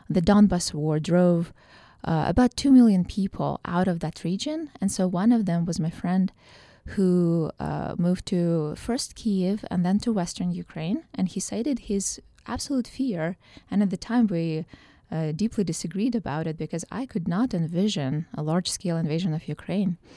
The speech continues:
Uh, but he cited his fear because he saw that war firsthand, and he moved to western Ukraine.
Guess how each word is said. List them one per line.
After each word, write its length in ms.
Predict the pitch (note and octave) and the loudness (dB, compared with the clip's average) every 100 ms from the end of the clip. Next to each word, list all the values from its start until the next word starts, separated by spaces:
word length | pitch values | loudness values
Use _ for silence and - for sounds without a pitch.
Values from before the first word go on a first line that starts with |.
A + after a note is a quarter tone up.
| - - - - - - _ | -20 -20 -20 -20 -20 -20 _
Uh, 220 | - E3 D#3+ | -4 -2 0
but 160 | F#3 | -2
he 260 | - A#3 A#3 | 2 0 2
cited 380 | - G#3+ A3+ - | 0 0 0 -2
his 200 | G3+ - | -4 -4
fear 280 | - G#3+ G3+ | 0 2 2
because 280 | E3+ F3+ - | 0 -4 -4
he 60 | F3 | -4
saw 280 | - F3 G3+ | -2 0 0
that 260 | F#3+ - | 0 -2
war 140 | F#3 F3+ | -2 -2
firsthand, 800 | - E3 - - G3+ F3+ E3 - - | -4 -6 -4 0 2 2 0 -4 -4
and 120 | E3 | -4
he 220 | E3+ G3 | 0 4
moved 220 | G3 F#3 - | 4 4 0
to 100 | F3 | 0
western 380 | E3 - G3+ | 0 2 2
Ukraine. 500 | F3 - D#3 D#3+ F3 | 2 -2 -4 0 0